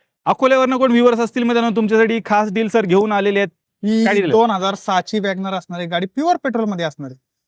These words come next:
Speaker 2: आणि गाडी सव्वीस पर्यंत all paper clear असणार आहे. तर ही गाडी देणार आहे आपण फक्त चाळीस हजार रुपये.
Speaker 1: फक्त आणि फक्त चाळीस हजार तुम्हाला मित्रांनो बाईकच्या रेट मध्ये ही कार मिळणार आहे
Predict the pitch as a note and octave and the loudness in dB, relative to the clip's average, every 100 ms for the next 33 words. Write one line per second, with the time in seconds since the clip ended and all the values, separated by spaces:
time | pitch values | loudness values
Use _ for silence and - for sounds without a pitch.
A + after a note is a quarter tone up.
0 | _ E3 F3 G#3+ A3 A#3 G#3+ A#3+ - B3 | _ -8 0 0 0 0 0 -2 -2 0
1 | A#3+ A#3+ B3 B3+ A#3 B3 B3 A3 G3 F3 | 0 0 -2 -4 -4 -2 -2 -4 -6 -8
2 | G#3 - _ _ _ F#3+ G#3 A#3+ B3+ C4 | -10 -12 _ _ _ -2 2 2 2 0
3 | C4+ C4 B3+ C4+ A3 - D#4 - F4 D#4+ | 0 -2 -2 -2 -2 -4 -4 0 0 0
4 | G#3+ D#3+ C#3+ C3+ _ _ - G#3 - - | -2 -4 -6 -12 _ _ -4 -4 -4 -2
5 | A#3 A3+ G#3 F#3 - G#3+ G#3+ - G#3+ F#3 | -2 0 -4 -6 -2 0 0 -2 -2 0
6 | G#3 G#3+ G3+ G3+ G3+ G3 G3 F#3+ F#3 F#3 | -2 -4 -2 -4 -4 -2 -2 -2 -2 -2
7 | F#3 E3+ A2+ D3+ G3+ - G3+ F#3+ F3+ F#3 | -2 -2 -2 -2 -2 -2 -2 -2 -4 -4
8 | F3+ F3 F#3 - E3+ F3 F3 F3 F3 F3 | -2 0 -2 0 0 0 -2 -6 -4 -2
9 | F3 E3+ E3 F3+ | 0 0 0 -2